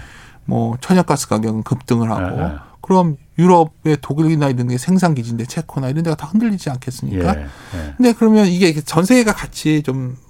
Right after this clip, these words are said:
Speaker 1: 세계화 시대가 좋다는 게
Speaker 2: 음.
Speaker 1: 아니라 그때는 서로 뭔가 잘하고 못하는 걸 나눠가지고 효율이 추구된 사회였는데
Speaker 2: 예.
Speaker 1: 지금은 그냥 각자 도생의 다시
Speaker 2: 음.
Speaker 1: 시대로 가는 것 같아요. 뭐 제국주의 시대까지는 아니겠지만.
Speaker 2: 예.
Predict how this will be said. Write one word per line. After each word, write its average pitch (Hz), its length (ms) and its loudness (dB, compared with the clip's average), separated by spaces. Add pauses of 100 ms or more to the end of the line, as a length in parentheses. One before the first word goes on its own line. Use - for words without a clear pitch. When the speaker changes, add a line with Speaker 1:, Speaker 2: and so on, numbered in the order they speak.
Speaker 1:
세계화 254 520 4
시대가 135 340 -2
좋다는 131 420 -2
게 151 60 0
Speaker 2:
음. 113 60 -2
Speaker 1:
아니라 123 300 0 (340)
그때는 190 520 2
서로 208 400 2 (280)
뭔가 143 480 2 (220)
잘하고 147 380 0
못하는 135 380 0
걸 123 160 4
나눠가지고 139 1000 0 (340)
효율이 254 300 8
추구된 156 520 0
사회였는데 139 880 -2
Speaker 2:
예. 82 140 0 (280)
Speaker 1:
지금은 190 600 2
그냥 160 220 0
각자 - 400 0
도생의 143 500 4
다시 - 580 0
Speaker 2:
음. 80 60 -4
Speaker 1:
시대로 78 240 2
가는 - 240 -2
것 117 80 -2
같아요. 113 200 -6
뭐 117 80 -4
제국주의 139 640 0
시대까지는 127 680 -2
아니겠지만. 113 640 -4 (100)
Speaker 2:
예. 80 300 -2